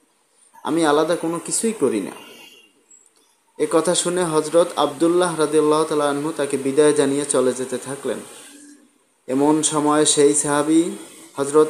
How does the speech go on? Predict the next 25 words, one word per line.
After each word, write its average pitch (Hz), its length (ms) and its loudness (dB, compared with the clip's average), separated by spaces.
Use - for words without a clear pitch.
আব্দুল্লাহ 151 580 0
রাদিয়াল্লাহু 156 520 2
তাআলা 156 300 0
আনহুকে 156 380 -2
ডেকে 143 240 2
বললেন, 156 420 4
"আমার 160 300 0
একটা 170 240 0
অভ্যাসের 151 520 -2
কথা 170 220 -2
তোমায় 151 300 0
বলা 127 240 2
হয়নি। 127 360 0
রোজ 165 320 6
রাতে 147 420 4
ঘুমাতে 165 420 -2
যাবার 165 320 2
আগে 139 360 2
আমি 147 180 -2
তাদের 165 400 2
ক্ষমা 170 320 -2
করে 160 240 6
দেই, 139 320 4
যারা 147 260 2
আমাকে 160 260 0